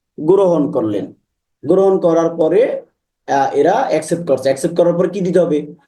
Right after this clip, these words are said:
একটা হাই মেসেজ দিতে হবে। কিভাবে প্রফেশনাল হাই মেসেজ দিবেন সেটা আর আজকে কি করব না, আজকে আর শিখাবো না। কারণ কি?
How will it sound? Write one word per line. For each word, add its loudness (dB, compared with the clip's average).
একটা 0
হাই 0
মেসেজ 0
দিতে -2
হবে। -10
কিভাবে 2
প্রফেশনাল 0
হাই 0
মেসেজ -2
দিবেন 0
সেটা 0
আর 0
আজকে -2
কি -12
করব 2
না, -2
আজকে 0
আর 2
শিখাবো 0
না। -2
কারণ 2
কি? 0